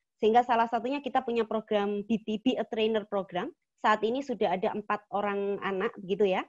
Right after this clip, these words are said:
yang, eh, sebenarnya sudah siap menjadi trainer, tetapi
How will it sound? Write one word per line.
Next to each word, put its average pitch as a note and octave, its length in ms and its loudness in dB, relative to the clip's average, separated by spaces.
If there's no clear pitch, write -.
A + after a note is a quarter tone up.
yang, A3 400 4
eh, G3+ 400 6
sebenarnya C4 400 6
sudah B3 240 6
siap C#4+ 160 4
menjadi A3+ 320 2
trainer, G#3+ 480 4
tetapi A#3 560 0